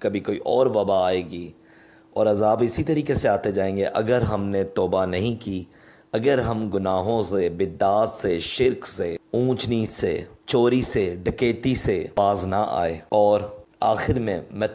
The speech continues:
तमाम हजरात से, तमाम लोगों से ये अपील करना चाहता हूँ कि सब बढ़ चढ़ कर इसमें अपना हिस्सा डालें।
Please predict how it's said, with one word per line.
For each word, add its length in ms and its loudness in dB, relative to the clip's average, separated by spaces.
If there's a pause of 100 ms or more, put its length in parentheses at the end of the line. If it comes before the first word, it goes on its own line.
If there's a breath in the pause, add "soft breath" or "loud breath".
(140)
तमाम 560 2
हजरात 520 2
से, 240 -2 (220)
तमाम 420 2
लोगों 320 2
से 180 0 (180)
ये 180 2
अपील 340 -2
करना 320 0
चाहता 360 0
हूँ 220 -2 (120)
कि 140 -2
सब 400 0
बढ़ 160 0
चढ़ 300 0
कर 280 0 (500 loud breath)
इसमें 340 -2
अपना 400 -2
हिस्सा 380 0
डालें। 380 0